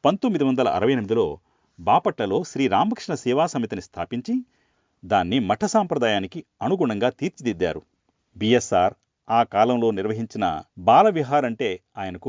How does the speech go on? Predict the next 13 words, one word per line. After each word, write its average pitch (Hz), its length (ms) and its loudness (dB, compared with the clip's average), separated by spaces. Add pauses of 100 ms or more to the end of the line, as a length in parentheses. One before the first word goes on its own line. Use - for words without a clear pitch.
(140)
ప్రాణప్రదం. 101 560 -4 (680)
అందులో 156 320 2 (100)
చేరిన 113 220 2 (100)
చిన్నారులకు 117 560 0 (140)
నీతి 127 220 -4
కథలు 143 280 -2
చెప్పడం, 107 280 -2 (480)
వారి 139 260 4
చేత 180 160 -2 (120)
పాటలు, 156 340 2 (140)
భజనలు 135 360 2 (100)
పాడించడం 117 480 0 (420)
ఎంతో 208 280 0